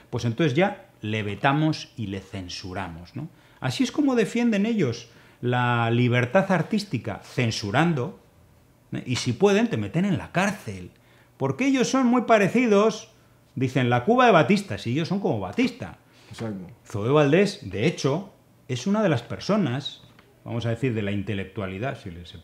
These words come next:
Speaker 1: si se le puede llamar de alguna manera, una intelectualidad un poco enferma, que reivindican la figura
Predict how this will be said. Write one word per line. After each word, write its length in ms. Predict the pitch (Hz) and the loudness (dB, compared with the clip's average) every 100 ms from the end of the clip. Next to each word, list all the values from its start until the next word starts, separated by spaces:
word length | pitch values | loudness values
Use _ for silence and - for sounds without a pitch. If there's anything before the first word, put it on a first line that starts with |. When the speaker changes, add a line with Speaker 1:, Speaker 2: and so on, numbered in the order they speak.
| - | -20
Speaker 1:
si 140 | - 90 | -20 -18
se 80 | 92 | -16
le 100 | 87 | -14
puede 200 | 104 98 | -10 -8
llamar 200 | 101 92 | -8 -8
de 60 | |
alguna 280 | 92 98 95 | -10 -8 -8
manera, 380 | 92 117 147 151 | -6 -4 -4 -4
una 180 | 113 107 | -4 -6
intelectualidad 720 | 101 104 92 - 101 101 123 | -6 -8 -8 -8 -6 -4 -2
un 120 | 110 | -4
poco 240 | 117 117 | -4 -4
enferma, 600 | 123 95 - 123 101 104 160 - - - - - - - - - - | -6 -6 -4 -4 -4 -6 -10 -20 -20 -20 -20 -20 -20 -20 -20 -20 -2
que 140 | 139 | 2
reivindican 1080 | 127 135 135 131 135 196 233 214 208 226 247 - _ _ _ | 4 4 4 4 4 2 4 4 4 4 0 -6 _ _ _
la 160 | 127 123 | -2 0
figura 800 | - 131 254 269 220 226 233 | 0 2 4 6 6 4 -2